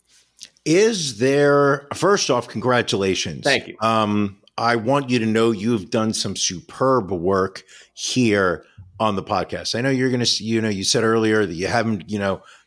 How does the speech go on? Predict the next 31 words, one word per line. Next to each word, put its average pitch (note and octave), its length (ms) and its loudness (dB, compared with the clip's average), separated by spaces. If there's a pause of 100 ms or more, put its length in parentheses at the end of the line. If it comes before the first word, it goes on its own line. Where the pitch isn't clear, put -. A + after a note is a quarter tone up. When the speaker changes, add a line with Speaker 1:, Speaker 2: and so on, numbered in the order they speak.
Speaker 1:
been A#2 160 2
at A2 220 0
your F2 120 -4
peak. C#3 380 -2 (580)
I A#2 120 0
don't A2+ 160 0
agree F#2+ 260 -4
with E2 140 -4
that. F2+ 220 -10 (380)
Um, A#2+ 520 0 (320)
but C#3 100 0
I C#3+ 120 4
also D#3 340 2
know B2+ 400 2
that, G#2 400 0
you A#2 100 -8
know, G#2 320 -6 (420)
<sighs> - 80 -16 (640)
that A#2+ 220 -2
one D3 240 0
cannot C3+ 460 -2
hold B2 340 0
down A2+ 680 0
a - 80 -6
butterfly. F#2 760 -4
One A2 340 0
must G#2+ 400 -2
let A2+ 400 -2 (340)
the G#2 80 -4
butterfly G#2+ 800 0
fly F#2+ 760 -2